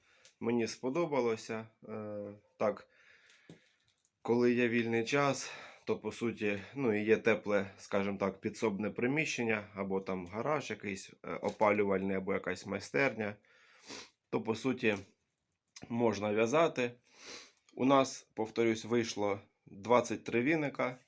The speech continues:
Ми садили по краю городу, е, значить, в два, е, ряди. І дома трошки було. Тут їх не двадцять три, е,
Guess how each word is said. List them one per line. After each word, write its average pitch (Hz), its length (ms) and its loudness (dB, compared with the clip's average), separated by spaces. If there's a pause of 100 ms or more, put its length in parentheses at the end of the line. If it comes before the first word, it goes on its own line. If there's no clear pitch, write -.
(520)
Ми 135 280 4
садили 113 680 0 (160)
по 123 120 0
краю 110 680 0
городу, 95 680 0 (800)
е, 98 380 -2
значить, 95 680 -6
в 98 180 -10
два, 120 480 0 (400)
е, 104 240 -4
ряди. 90 420 -2 (960)
І 117 140 0
дома 95 300 0
трошки 98 440 -4
було. 98 440 -4 (580)
Тут 135 220 -4
їх 113 400 -4 (180)
не 120 180 4
двадцять 156 500 0
три, 139 360 0 (340)
е, 104 480 -2